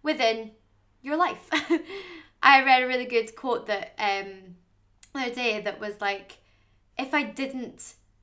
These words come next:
if, you know, training didn't change my body at all, would I still do it?"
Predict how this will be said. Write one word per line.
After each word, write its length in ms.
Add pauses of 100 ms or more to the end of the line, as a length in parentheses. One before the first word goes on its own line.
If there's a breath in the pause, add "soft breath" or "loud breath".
(400)
if, 220 (520)
you 120
know, 220 (220)
training 680 (460 soft breath)
didn't 340
change 460
my 140
body 720 (320 soft breath)
at 280
all, 460 (500)
would 220
I 100
still 320
do 140
it?" 260